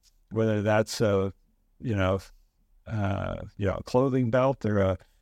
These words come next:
or a belt on going through pulleys or, or anything. And so, so that's the key is, or one of the keys. There's, there's a few, but, uh,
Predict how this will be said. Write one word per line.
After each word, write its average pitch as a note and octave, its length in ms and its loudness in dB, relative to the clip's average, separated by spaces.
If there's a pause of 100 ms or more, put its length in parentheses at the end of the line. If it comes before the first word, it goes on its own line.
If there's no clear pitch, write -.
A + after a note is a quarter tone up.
(120)
or G2+ 140 -2
a F#2+ 80 0
belt G#2+ 420 0
on G#2+ 380 -2
going A2+ 260 2
through G#2+ 220 -6
pulleys B2+ 640 0
or, G2 400 -2 (100)
or G#2 140 -2
anything. G#2 500 -4
And G#2+ 140 -8
so, G#2+ 400 0 (720)
so C3+ 240 2
that's C3+ 300 2
the C3+ 100 -2
key B2+ 420 0
is, G2+ 480 -6 (200)
or A#2 140 0
one A#2+ 220 4
of G#2+ 60 0
the G2 120 -2
keys. E2+ 400 -10
There's, G2 320 -6
there's G2+ 300 -2
a G2 60 -8
few, F2+ 300 -4
but, F#2 260 -6 (1120)
uh, B2 460 2